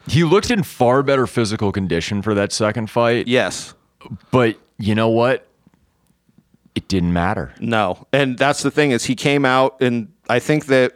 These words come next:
Speaker 2: his corner or his side was like, "We're gonna come out and we're gonna match his speed, and he's a better boxer." No. Galata was so much better both fights.
Speaker 1: And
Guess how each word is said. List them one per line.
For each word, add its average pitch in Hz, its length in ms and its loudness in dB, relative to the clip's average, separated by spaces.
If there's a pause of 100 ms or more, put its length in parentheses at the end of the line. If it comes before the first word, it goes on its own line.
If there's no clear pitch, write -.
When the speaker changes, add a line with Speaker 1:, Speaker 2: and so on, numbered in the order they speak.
Speaker 2:
his 120 220 0
corner 156 400 2 (240)
or 110 40 0
his 131 300 0
side 127 320 2
was 113 160 -4
like, 110 220 0
"We're 117 100 0
gonna 113 160 0
come 117 160 -2
out 110 260 0
and 117 140 -2
we're 113 80 0
gonna 104 180 -4
match 104 360 -2
his 113 120 -4
speed, 107 440 -4
and 107 100 -4
he's 110 200 -6
a 113 40 -6
better 104 240 0
boxer." 107 640 -2 (260)
No. 92 400 -6 (140)
Galata 120 420 2
was 123 160 0
so - 320 -2
much 123 260 -2
better 113 420 0 (840)
both 120 260 2
fights. - 560 -6 (560)
Speaker 1:
And 123 320 0